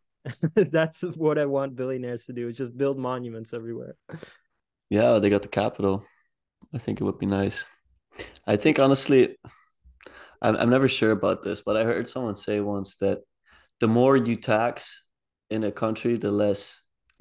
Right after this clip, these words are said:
Speaker 2: tax revenue you're gonna have, let's say.
Speaker 1: Okay.
Speaker 2: Do you know what I mean? So in, in a way, perhaps if you would, if you would do less of that, you would get more, and you could, you could have a more beautiful place.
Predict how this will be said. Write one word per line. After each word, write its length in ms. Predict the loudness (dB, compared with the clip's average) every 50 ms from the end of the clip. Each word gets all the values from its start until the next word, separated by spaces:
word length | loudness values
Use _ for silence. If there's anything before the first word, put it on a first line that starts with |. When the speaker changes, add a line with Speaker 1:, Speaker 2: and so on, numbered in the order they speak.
| -10 -10 -10 -6
Speaker 2:
tax 300 | 0 2 2 2 2 2
revenue 340 | 2 2 4 4 4 2 2
you're 140 | 2 0 0
gonna 220 | -2 -2 -2 -2
have, 340 | -2 -2 -2 -4 -4 -6 -8 -10
let's 220 | -10 -10 -8 -4
say. 220 | -4 -2 -4 -4 -6 _ _ _ _ _ _ _ _ _ _ _ _ _ _ _ -14
Speaker 1:
Okay. 220 | -12 -12 -10 -10 -8
Speaker 2:
Do 60 | -4
you 40 | 0
know 80 | 2
what 100 | 4 4
I 40 | 4
mean? 240 | 4 4 2 2 -2 -8 _ _ _ _ _ _ _ _ _ _ _ -20 _ _
So 440 | -10 -2 2 4 4 4 4 0 -4 -2
in, 120 | 0 0 2
in 180 | 2 0 0
a 80 | 2 2
way, 560 | 2 2 4 4 4 4 2 0 -2 -6 _ _ _ _ _ _ _ _ _ _ _ _ _ _ _ _ _ -8
perhaps 380 | -4 0 2 2 2 2 -2 -8
if 160 | -6 -4 -4
you 80 | -2
would, 180 | -2 -2 -4 -6 _ -10
if 120 | -10 -6
you 120 | -4 -2 -2
would 200 | -2 -2 -2 -2
do 160 | -2 -2 0
less 560 | 0 2 2 2 0 0 -2 -4 -8 -8 -10 -12 _ _ _ -10
of 160 | -8 -8 -4
that, 440 | -2 -2 0 0 -2 -2 -6 -8 -16 -18 _ _ _ _ _ _ _ _ _ _ _ _ _ _ _ _ _ _ _ _ _
you 160 | -4 -2 0 0
would 140 | 0 0
get 340 | 2 2 0 0 0 -4 -8
more, 540 | -4 0 2 2 4 4 2 2 0 -4 -10 _ _ _ _ _ _ _ _ _ _ _ _ _ _ _ _ -8
and 140 | -6 -4 -4
you 80 | -4
could, 220 | -2 -2 -4 -4 -6 _ _
you 120 | -8 -4
could 100 | -2 2
have 180 | 2 2 4 4
a 40 | 4
more 160 | 2 2 0
beautiful 380 | 0 -2 -2 -4 -4 -6 -10 -12
place. 400 | -6 -4 -4 -4 -4 -6 -10